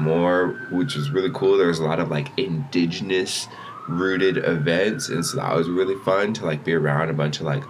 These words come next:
other natives who are also, like, queer identifying and to be in spaces that were uplifted for Black and brown folks primarily, uh, where it's just like, "Colonizers, stay out,"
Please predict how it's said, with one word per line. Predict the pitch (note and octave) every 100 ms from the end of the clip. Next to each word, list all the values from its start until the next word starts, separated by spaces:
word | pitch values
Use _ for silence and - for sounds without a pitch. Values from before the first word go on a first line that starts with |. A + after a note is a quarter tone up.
| -
other | C2 C#2 C#2 B1+
natives | D2 C#2+ E2 F#2 F#2 -
who | E2 D2
are | -
also, | C2+ C#2 - D2+ C#2+
like, | C#2
queer | - F2 D#2
identifying | D2 F2+ - - G#2 G3 G3+ - -
and | -
to | -
be | E2
in | D2+ D2
spaces | - F2+ F2 F#2+ F#2 - - - - -
that | E2 -
were | D#2
uplifted | D#2+ D#2 E2 E2 D#2+ E2 D2+
for | D#2+ C#2+
Black | D2 C#2+ C#2+
and | D#2 C#2
brown | C#2+ C#2 D2 C#2+ C#2 -
folks | D2 C#2+ -
primarily, | - D2 C2 B1+ C#2 D#2 F#2 G#2 A2+ B2+ - - - - -
uh, | D2+ D2 C2+
where | C#2 C2+ C#2
it's | C#2+
just | - C#2 -
like, | A1 A#1+ - - - - - - -
"Colonizers, | - B2+ B2+ A#2+ A2+ G#2
stay | - A#2 A#2+
out," | A2 F2+